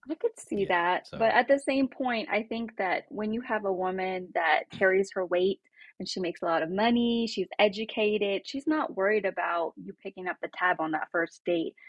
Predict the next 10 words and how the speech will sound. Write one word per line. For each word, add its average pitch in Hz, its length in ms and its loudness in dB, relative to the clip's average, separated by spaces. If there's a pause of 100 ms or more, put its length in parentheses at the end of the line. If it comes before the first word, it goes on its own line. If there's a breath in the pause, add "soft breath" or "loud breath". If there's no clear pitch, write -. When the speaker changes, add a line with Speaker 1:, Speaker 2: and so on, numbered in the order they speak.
(260 loud breath)
Speaker 1:
Maybe 196 360 4
subsequent 220 800 0
dates 226 320 2
she 214 140 0
would 208 100 2
be 214 160 -2
comfortable, 208 800 0 (380)
um, 185 360 -4
but 202 220 2
that 214 220 4